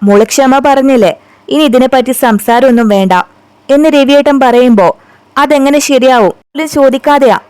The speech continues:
അവള് ലോക്കറിൽ നിന്ന് പണം എടുത്തത്. അത് ഓർക്കുമ്പോഴാണ്, "അവളെ പറയുന്നില്ല, എല്ലാം എന്റെ തെറ്റാണ്. അവളെ സുധിയുടെ തലയിൽ കെട്ടിവെച്ചത് ഞാൻ ഒറ്റക്കായിരുന്നല്ലോ. പിന്നെ മൂന്ന് ലക്ഷം മാത്രമല്ല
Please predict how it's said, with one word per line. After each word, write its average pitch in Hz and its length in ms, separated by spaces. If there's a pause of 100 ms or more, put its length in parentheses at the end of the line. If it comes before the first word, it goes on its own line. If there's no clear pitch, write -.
(180)
അവള് 226 340 (160)
ലോക്കറിൽ 240 380
നിന്ന് 285 140 (100)
പണം 262 340
എടുത്തത്. 233 460 (400)
അത് 233 180
ഓർക്കുമ്പോഴാണ്, 269 680 (380)
"അവളെ 202 360
പറയുന്നില്ല, 262 640 (180)
എല്ലാം 196 260
എന്റെ 262 220
തെറ്റാണ്. 254 500 (440)
അവളെ 214 240
സുധിയുടെ 254 580
തലയിൽ 269 320
കെട്ടിവെച്ചത് 269 840 (180)
ഞാൻ 208 220
ഒറ്റക്കായിരുന്നല്ലോ. 277 840 (720)
പിന്നെ 220 260 (360)
മൂന്ന് 226 320
ലക്ഷം 269 300
മാത്രമല്ല 254 640